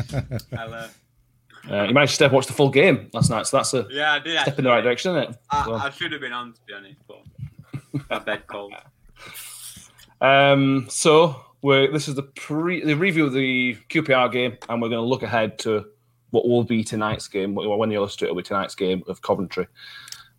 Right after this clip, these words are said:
Speaker 2: uh, which is now the biggest game of the season, unless we win, and then so on, and, you know, you know what I mean. You know how football works.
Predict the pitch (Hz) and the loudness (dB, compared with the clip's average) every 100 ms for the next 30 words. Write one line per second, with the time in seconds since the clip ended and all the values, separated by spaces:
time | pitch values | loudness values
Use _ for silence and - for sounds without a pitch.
0 | _ 95 92 87 104 - - _ _ 104 | _ -2 0 2 2 0 -6 _ _ -2
1 | 104 - - 107 98 98 - 101 101 95 | 0 -2 -2 2 2 0 -4 0 0 0
2 | 110 101 98 135 131 120 110 - - 101 | 0 0 4 6 6 6 2 0 0 4
3 | 117 - 104 120 107 104 _ _ _ _ | 4 2 2 2 2 -6 _ _ _ _
4 | - - 104 104 101 104 98 - 95 92 | -8 -4 0 4 4 2 -2 0 0 0
5 | 98 - - 90 95 - 147 139 120 110 | -4 -6 -2 -2 -4 4 6 6 6 4
6 | 110 110 151 147 127 143 123 120 113 107 | 0 4 6 8 6 4 4 4 6 2
7 | 107 - - | 0 -6 -14